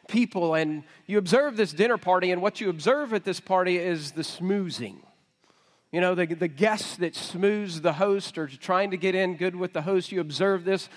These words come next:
Maybe you talk about it on the way home, just saying. And maybe you also observe that the host has invited certain people. Fellas, maybe you recognize this.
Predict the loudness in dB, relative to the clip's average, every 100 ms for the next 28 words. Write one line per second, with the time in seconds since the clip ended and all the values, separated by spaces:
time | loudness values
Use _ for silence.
0 | -20 -8 -4 -4 -6 -4 -4 -2 -2 -2
1 | -2 -4 -2 -2 0 0 0 -2 -8 -2
2 | 0 2 0 -2 -8 _ _ _ _ _
3 | _ _ _ _ -20 _ _ _ _ 2
4 | 2 4 2 4 4 2 0 2 2 0
5 | -2 -10 -18 -6 0 0 2 2 4 2
6 | 0 0 0 0 2 2 2 -2 -4 0
7 | 0 2 2 2 0 0 0 -4 -4 -4
8 | -6 -2 -2 -2 -4 -4 -4 -6 -6 -2
9 | -2 0 0 0 -2